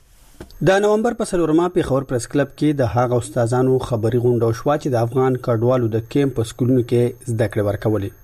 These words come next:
د استادانو په وینا چې له کلونو راهیسې د یو ان ایچ سی آر لخوا جوړ سکولونو کې زده کړې ورکوي، خو د کیمپونو او سکولونو بندېدو عمل د خپل مستقبل په اړه اندېښمن کړي دي. د چکدرې نه راغلي استاد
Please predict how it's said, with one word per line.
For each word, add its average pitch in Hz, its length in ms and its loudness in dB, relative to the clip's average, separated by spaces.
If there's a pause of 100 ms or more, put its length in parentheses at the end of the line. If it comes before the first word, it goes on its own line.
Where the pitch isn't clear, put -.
(200)
د 139 100 2
استادانو 165 380 2
په 156 120 2
وینا 143 260 2
چې 151 180 -4
له 127 140 0
کلونو 156 320 4
راهیسې 127 360 0
د 151 120 2
یو 123 80 -2
ان 120 80 2
ایچ 117 160 -2
سی 127 180 -2
آر 135 140 2 (100)
لخوا 135 320 -2 (240)
جوړ 139 240 2
سکولونو 131 400 0
کې 131 460 -2
زده 127 180 0
کړې 131 240 0
ورکوي، 120 380 2 (420)
خو 139 140 0
د 139 120 0
کیمپونو 170 460 4 (140)
او 139 120 -6
سکولونو 147 400 2
بندېدو 127 380 0 (180)
عمل 135 320 2
د 113 140 0
خپل 127 260 0
مستقبل 120 560 0
په 131 180 -2
اړه 127 400 0
اندېښمن 120 520 0
کړي 101 240 -2
دي. 117 80 2 (440)
د 156 160 2
چکدرې 165 400 2
نه 170 100 0
راغلي 156 340 4
استاد 147 440 0